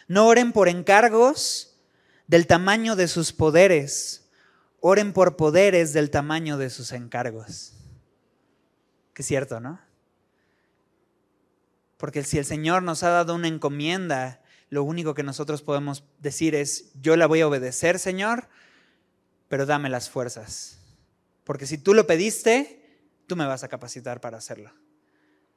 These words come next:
No le podemos decir al Señor, "Señor, dame otra cosa",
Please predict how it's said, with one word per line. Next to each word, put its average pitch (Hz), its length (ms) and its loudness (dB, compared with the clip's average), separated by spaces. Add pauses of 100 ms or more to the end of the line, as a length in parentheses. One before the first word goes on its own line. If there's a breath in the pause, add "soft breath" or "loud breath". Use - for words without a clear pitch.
(280)
No 220 100 0
le 240 60 0
podemos 233 200 2
decir 208 220 2
al 214 80 4
Señor, 196 300 -2
"Señor, 214 300 2
dame 220 200 4
otra 175 180 -2
cosa", 170 380 -4